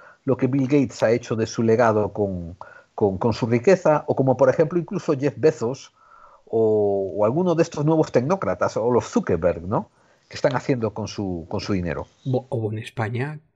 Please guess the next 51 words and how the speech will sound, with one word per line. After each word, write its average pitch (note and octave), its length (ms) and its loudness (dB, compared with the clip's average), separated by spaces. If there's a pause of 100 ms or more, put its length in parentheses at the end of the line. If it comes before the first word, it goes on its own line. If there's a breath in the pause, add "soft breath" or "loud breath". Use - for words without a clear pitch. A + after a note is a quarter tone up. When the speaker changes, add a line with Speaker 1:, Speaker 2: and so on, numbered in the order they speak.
(100)
Speaker 2:
el A2+ 260 -2
único, A#2+ 680 2
eh, A#2+ 920 -4
empresario A#2+ 600 0
nuevo A#2+ 400 4
que A#2 80 -4
entra A#2 400 -4
en A#2+ 100 -4
el A#2 140 0
ibex C3+ 380 2
es A#2+ 120 -2
Amancio A#2 300 -2
Ortega, D3+ 300 -2
los A2+ 160 -2
demás A2+ 260 -4
vienen B2+ 320 0
todos B2 300 0
heredados A2+ 360 0
del A2 120 -6
franquismo, A2 600 -4
o A2 40 -8
sea, A#2+ 80 -8
que A#2 80 -8
decir, A#2 240 -2
como A2+ 220 -4
que B2 80 -4
son C3 260 2
muy C3+ 140 6
est-, C3 200 0 (480)
o G2 40 -8
sea, B2+ 180 -2 (300 loud breath)
que C3 100 2
mover A#2+ 300 4
ese C#3 160 0
tablero C#3+ 340 4
o A#2 140 4
entrar A#2+ 240 -2
ahí B2 120 4
es D3+ 120 4
muy D3 100 8
difícil, - 680 0
<laughs> - 40 -20
y - 180 2
han B2+ 80 6
tenido C#3+ 220 4
que D3 80 4
venir D3 160 4
Speaker 1:
Bueno. A#2 100 4
Speaker 2:
con A#2+ 80 6
una B2+ 80 4
tecnología, C3 720 4